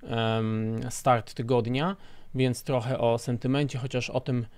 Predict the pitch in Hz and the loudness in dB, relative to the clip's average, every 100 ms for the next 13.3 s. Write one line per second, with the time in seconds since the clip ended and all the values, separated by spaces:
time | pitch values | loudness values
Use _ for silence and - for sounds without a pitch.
0 | - - - 123 117 120 120 120 117 - | -20 -16 -2 0 2 2 0 0 -4 -6
1 | 127 120 117 123 123 120 113 120 113 117 | -4 -2 -2 0 0 0 0 -2 -2 -2
2 | 123 113 113 123 113 135 185 - - - | -4 -4 -2 -2 0 0 0 -4 -14 -18
3 | - - - - - 175 175 170 - - | -16 -16 -18 0 8 10 10 6 2 0
4 | 151 - - 151 160 156 - 147 - - | 0 0 -2 0 0 -2 -2 -4 -4 -8
5 | - - - - - 143 135 131 135 131 | -10 -10 -10 -10 -4 -2 2 2 4 2
6 | - 131 135 123 120 120 117 113 - 139 | 0 -2 4 4 6 4 2 0 0 2
7 | 123 117 107 107 - 156 156 139 - - | 2 0 -6 -8 -2 2 2 0 -4 -16
8 | - - 151 143 139 123 127 117 123 131 | -16 -6 2 4 4 2 -2 -2 0 0
9 | 127 127 - - - 165 156 147 131 - | 0 -2 -6 -10 -6 -2 0 0 -4 -6
10 | 135 135 139 139 131 - 143 139 - 131 | -4 2 2 2 -2 -2 -4 -4 -2 -2
11 | 135 127 - - 135 127 135 127 123 127 | 0 -2 -4 0 0 0 -2 -2 -2 0
12 | 123 120 117 123 117 123 113 127 117 113 | 2 2 0 0 0 -2 -6 -4 -4 0
13 | 135 127 127 | 0 2 -2